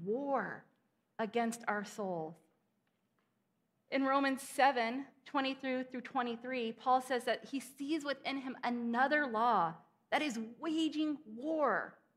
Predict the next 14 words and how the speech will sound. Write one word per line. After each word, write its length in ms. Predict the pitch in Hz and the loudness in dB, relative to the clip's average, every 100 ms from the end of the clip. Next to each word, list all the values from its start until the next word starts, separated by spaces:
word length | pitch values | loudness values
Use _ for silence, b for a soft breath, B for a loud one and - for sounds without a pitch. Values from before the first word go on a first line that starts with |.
| _ _ | _ _
against 360 | 233 254 254 - | -2 0 -2 -2
the 80 | 226 | -2
law 360 | 214 214 233 - | 2 2 2 2
of 100 | 226 | -2
his 200 | 226 214 | -4 -4
mind 480 | 208 208 190 170 165 - _ _ _ _ | -2 -2 -2 -6 -10 -14 _ _ _ _
and 120 | 233 240 | -4 0
making 340 | 262 254 277 | -2 -4 -8
him 180 | 208 196 - - | -8 -10 -14 -10
captive 560 | 254 269 - 208 170 156 - _ _ _ _ | -6 -6 -6 -4 -4 -6 -12 _ _ _ _
to 60 | 247 | -4
the 120 | 214 | -2
law 340 | 196 202 202 202 | 0 2 2 0
of 80 | 190 | -4